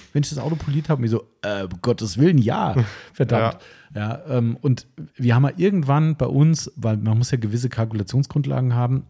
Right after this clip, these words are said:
Speaker 1: haben wir, das war noch zu Timos Zeiten damals, haben wir festgelegt, ähm,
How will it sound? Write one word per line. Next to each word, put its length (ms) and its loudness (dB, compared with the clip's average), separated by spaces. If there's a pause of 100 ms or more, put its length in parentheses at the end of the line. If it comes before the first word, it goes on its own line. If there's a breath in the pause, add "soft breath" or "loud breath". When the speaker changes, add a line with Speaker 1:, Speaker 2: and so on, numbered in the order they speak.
(100)
Speaker 1:
haben 300 -4
wir, 280 2
das 260 -12
war 60 0
noch 100 -2
zu 140 -18
Timos 340 -2
Zeiten 280 0
damals, 380 -2
haben 140 -2
wir 160 0 (220 loud breath)
festgelegt, 800 0 (500 soft breath)
ähm, 460 4